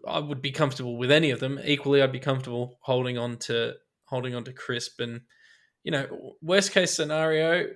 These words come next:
he comes out and scores another, what, eighty-five, ninety this week. He's gonna lose some cash for you. He's breaking him to a hundred and fifteen. If he scores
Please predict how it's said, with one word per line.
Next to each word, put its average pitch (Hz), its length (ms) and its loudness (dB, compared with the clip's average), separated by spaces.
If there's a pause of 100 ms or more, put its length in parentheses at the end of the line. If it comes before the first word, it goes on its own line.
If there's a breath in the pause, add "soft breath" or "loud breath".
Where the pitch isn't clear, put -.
(220)
he 135 460 -8 (100)
comes 151 320 0
out 143 160 8
and 135 100 -2
scores 135 360 0
another, 135 280 2
what, 123 300 -2
eighty-five, 127 640 0
ninety 131 340 0
this 131 300 -4
week. 127 340 -2 (960)
He's 131 140 -2
gonna 151 180 4
lose 135 300 2
some 127 160 -6
cash 131 300 0
for 127 220 -6
you. 127 120 -4
He's 127 100 -6
breaking 127 340 0
him 123 40 -6
to 123 80 -4
a 117 40 -4
hundred 123 240 -4
and 123 160 -12
fifteen. 123 540 -6 (320 loud breath)
If - 80 -14
he 127 60 -6
scores 123 580 0